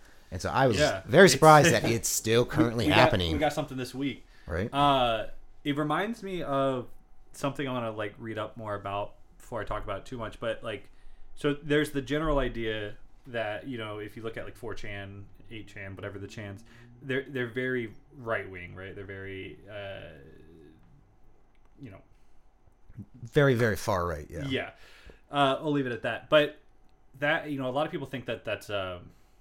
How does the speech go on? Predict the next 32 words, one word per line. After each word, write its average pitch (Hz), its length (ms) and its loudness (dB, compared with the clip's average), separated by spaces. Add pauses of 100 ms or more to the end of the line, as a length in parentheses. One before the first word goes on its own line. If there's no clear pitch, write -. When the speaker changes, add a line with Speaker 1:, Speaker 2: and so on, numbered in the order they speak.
(220)
Speaker 2:
an 127 100 -14
internet 151 400 -6
thing, 101 260 -18
right? 104 140 -12
It's 107 180 -14
like 95 120 -16
the, 104 140 -12 (140)
the 113 120 -12
anonymity 101 840 -8
of, 92 400 -12 (160)
uh, 95 460 -12 (280)
the 113 140 -14
online 107 680 -4 (380)
is, 113 220 -8
is - 180 -10
what's 113 320 -8
allowing 110 520 -4
them 95 220 -10
to, - 140 -16
like, 92 180 -10
spread 98 840 -4
and, 90 800 -12
uh, 92 260 -10
create 107 340 -6
these, 101 160 -12
like, 101 160 -12
echo 104 240 -10
chambers. 95 580 -10 (480)
But 117 160 -4
there's 143 180 -2
evidence 135 440 -8
that 98 380 -6